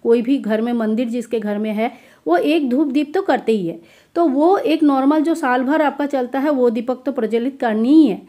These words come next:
दूसरा आपको करना है भगवान विष्णु जी के नाम पर। भगवान विष्णु जी के नाम पर जो दीपक प्रज्वलित करेंगे, अगर समर्थ है, अगर आप समर्थ हो इतना, तो आप घी का करें। घी का दीपक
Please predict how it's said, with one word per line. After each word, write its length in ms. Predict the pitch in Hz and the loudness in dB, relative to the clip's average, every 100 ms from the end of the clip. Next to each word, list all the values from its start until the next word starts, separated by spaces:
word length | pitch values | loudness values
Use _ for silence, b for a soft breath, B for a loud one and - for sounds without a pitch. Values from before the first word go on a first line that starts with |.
| b b b - | b b b -8
दूसरा 400 | 214 285 294 392 | -2 -2 2 2
आपको 300 | 370 320 302 | 2 0 -2
करना 360 | 269 220 220 226 | -2 -2 -2 -4
है 360 | 269 494 B B - | -4 -4 B B -2
भगवान 380 | 220 220 233 311 | 2 2 2 2
विष्णु 340 | 311 220 233 | 2 0 -2
जी 140 | 202 196 | -2 -4
के 160 | 208 | -4
नाम 220 | 208 170 165 | -2 -4 -6
पर। 160 | 165 170 _ _ _ _ _ | -10 -12 _ _ _ _ _
भगवान 380 | 226 226 254 294 | -2 0 2 2
विष्णु 260 | 262 262 311 | 2 2 2
जी 120 | 311 | 2
के 120 | 339 | 2
नाम 200 | 302 269 | 2 0
पर 140 | 269 262 | -2 -4
जो 100 | 277 | -4
दीपक 400 | 202 196 269 269 | -6 -6 -4 -2
प्रज्वलित 380 | 226 226 226 | -2 0 -2
करेंगे, 420 | 226 208 208 247 - B B B - | -2 -4 -2 -4 -6 B B B -4
अगर 320 | 226 262 392 | 0 4 2
समर्थ 480 | 330 226 214 196 180 | 2 -2 -2 -4 -6
है, 320 | 202 233 403 B B - | -4 -2 -4 B B -6
अगर 240 | 226 285 | -2 0
आप 100 | 277 | 0
समर्थ 380 | 269 233 240 240 208 | -2 -4 -4 -4 0
हो 140 | 311 | 2
इतना, 360 | 339 226 175 165 B B - | 4 2 -4 -6 B B -2
तो 60 | |
आप 320 | 269 247 277 185 | 0 0 -2 -4
घी 120 | 226 226 | -2 -2
का 160 | 185 | -4
करें। 520 | - 165 - - - | -6 -10 -14 -18 -12
घी 260 | 190 269 339 | 2 6 6
का 180 | 339 370 | 4 0
दीपक 460 | 233 226 233 302 | 0 -2 0 0